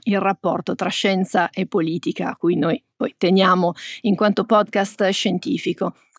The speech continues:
Torniamo a quel documento depositato sul sito del Ministero della Salute a cura di quel tavolo tecnico interministeriale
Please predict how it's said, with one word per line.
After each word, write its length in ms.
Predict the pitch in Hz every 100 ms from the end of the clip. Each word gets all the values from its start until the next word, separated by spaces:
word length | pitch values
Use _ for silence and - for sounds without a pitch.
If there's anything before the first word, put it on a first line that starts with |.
| _
Torniamo 460 | 285 277 208 196 190
a 180 | - 202
quel 160 | 190
documento 600 | 170 170 208 180 165 220
depositato 600 | 175 - 170 160 180 151
sul 160 | 165 175
sito 320 | - 185 185 - - -
del 140 | 202
Ministero 460 | 196 214 - 240 202
della 200 | 180 226
Salute 380 | 320 202 180
a 80 | 185
cura 400 | - 202 190 185
di 140 | 185 180
quel 260 | 175 165
tavolo 560 | - 185 170 175 165 -
tecnico 540 | - 185 170 175 180 190
interministeriale 1200 | 202 - - 175 175 190 330 277 180 175 196